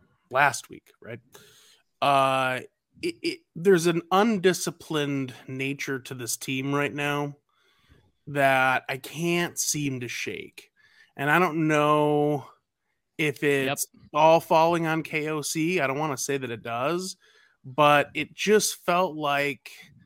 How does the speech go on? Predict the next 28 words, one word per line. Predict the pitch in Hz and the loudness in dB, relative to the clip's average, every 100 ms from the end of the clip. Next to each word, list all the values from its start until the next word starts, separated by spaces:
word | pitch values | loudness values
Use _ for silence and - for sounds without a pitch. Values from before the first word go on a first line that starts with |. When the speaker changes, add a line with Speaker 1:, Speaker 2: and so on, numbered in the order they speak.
| _ _ _ | _ _ _
Speaker 1:
or | - 127 | -12 -12
feels | - 185 202 190 143 127 | -4 0 4 4 0 -8
like, | 95 101 117 - - _ _ _ _ - | -12 -12 -12 -18 -20 _ _ _ _ -6
uh, | 139 131 131 127 | -2 0 0 -2
that | 120 139 | -4 -6
this | 147 143 | -6 -8
team | - 190 196 | -6 -4 -4
just | 175 139 - | -4 -6 -4
doesn't | 151 175 208 | -2 -2 -4
have | 185 151 160 175 175 | -6 -4 -2 0 0
a | 156 | -2
solid | - - 147 143 165 156 | -4 -4 0 0 0 -4
grasp | 139 131 135 165 170 - | -4 -4 -4 -6 -8 -4
on | 135 135 135 131 123 _ _ _ _ | -2 0 -2 -4 -10 _ _ _ _
how | - 131 147 | -4 0 0
to | |
play | - - 160 170 | 0 -8 -2 -2
clean | 170 - - 151 156 170 185 190 185 | -2 -8 -14 -6 -2 0 0 0 -2
football. | 180 - 196 - 104 98 - - - - | -4 -4 -4 -6 -14 -14 -18 -20 -16 -4
Um, | 143 139 135 131 123 _ _ _ _ _ | 0 2 0 -2 -10 _ _ _ _ _
you | 160 | 0
know, | 170 170 | 4 4
and, | 170 | 2
and | 165 160 160 151 - _ _ | 0 0 0 -2 -8 _ _
the | 170 170 | -4 -2
two | - 262 | 0 0
interceptions | 247 226 - 190 - 185 165 139 | 2 0 0 0 0 -2 -2 -2
by | 147 143 139 135 131 | 0 2 2 2 -2